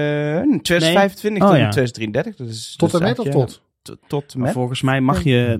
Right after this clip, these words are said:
Speaker 2: mag je niet
Speaker 3: Nee.
Speaker 2: langer, eh,
Speaker 1: Nee, dat mag niet van Europa.
Speaker 2: Nee.
Speaker 1: Ehm, en, ehm,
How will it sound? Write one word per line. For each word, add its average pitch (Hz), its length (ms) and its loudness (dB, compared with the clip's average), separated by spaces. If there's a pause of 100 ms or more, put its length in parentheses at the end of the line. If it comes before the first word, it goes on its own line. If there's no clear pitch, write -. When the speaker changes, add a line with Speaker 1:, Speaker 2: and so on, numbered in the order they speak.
Speaker 2:
mag 135 220 -4
je 131 60 -2
niet 120 140 0
Speaker 3:
Nee. 120 100 2
Speaker 2:
langer, 104 400 -2
eh, 98 60 -2
Speaker 1:
Nee, 101 260 0 (140)
dat 123 160 0
mag 110 200 -2
niet 139 140 -6
van 117 140 -4
Europa. 120 460 -2 (280)
Speaker 2:
Nee. 127 140 4
Speaker 1:
Ehm, 165 220 2 (100)
en, 165 440 0
ehm, 147 380 0